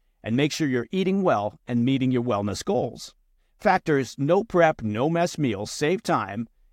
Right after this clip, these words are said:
and help with getting and keeping you in great shape for summer, thanks to the menu of chef-crafted meals with options like Calorie Smart, Protein Plus, and Keto.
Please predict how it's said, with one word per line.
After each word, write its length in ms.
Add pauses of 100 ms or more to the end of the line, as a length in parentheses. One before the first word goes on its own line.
and 140
help 180
with 160
getting 340
and 120
keeping 320
you 100
in 60
great 300
shape 340
for 120
summer, 480 (240)
thanks 280
to 100
the 100
menu 400
of 120
chef-crafted 600
meals 420 (360)
with 140
options 380
like 180 (200)
Calorie 380
Smart, 420 (180)
Protein 520
Plus, 340
and 120
Keto. 380